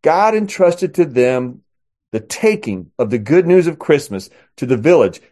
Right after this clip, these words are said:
telling everyone about the newborn king in the cradle. Or think about that young man, Joseph,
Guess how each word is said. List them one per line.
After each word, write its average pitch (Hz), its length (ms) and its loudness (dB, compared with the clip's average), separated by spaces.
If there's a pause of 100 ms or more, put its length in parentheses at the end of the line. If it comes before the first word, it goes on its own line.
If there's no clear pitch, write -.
(120)
telling 240 600 2
everyone 220 680 4
about 147 280 0
the 151 80 -2
newborn 202 560 0
king 226 300 -2
in 202 80 0
the 202 80 0
cradle. 226 640 -2 (500)
Or 190 80 -10
think 285 220 -12
about 226 320 -6
that 170 240 -2
young 147 240 0
man, 131 300 -4
Joseph, 120 500 4